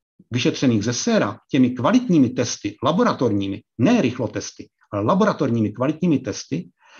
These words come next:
se vlastně vyvarovává také v případě s-, e, silné pozitivity onoho testu jako takového, vytváření imunokomplexu v případě podání vakcíny a tím pádem chrání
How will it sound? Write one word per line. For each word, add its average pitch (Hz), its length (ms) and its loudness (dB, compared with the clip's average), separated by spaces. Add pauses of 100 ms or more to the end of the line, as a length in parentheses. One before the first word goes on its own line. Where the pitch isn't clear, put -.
(200)
se 196 140 0
vlastně 202 280 2
vyvarovává 214 680 4
také 208 340 0
v - 100 -8
případě 175 420 0
s-, - 100 -6 (140)
e, 98 80 -10 (680)
silné 262 400 4
pozitivity 147 800 0 (400)
onoho 170 480 2 (160)
testu 151 320 -2
jako 180 200 2
takového, 131 720 -2 (260)
vytváření 196 640 2
imunokomplexu 175 760 2
v - 80 -8
případě 170 380 -2
podání 156 400 2
vakcíny 156 460 0
a 127 100 -6
tím 175 280 0
pádem 160 320 2
chrání 143 640 0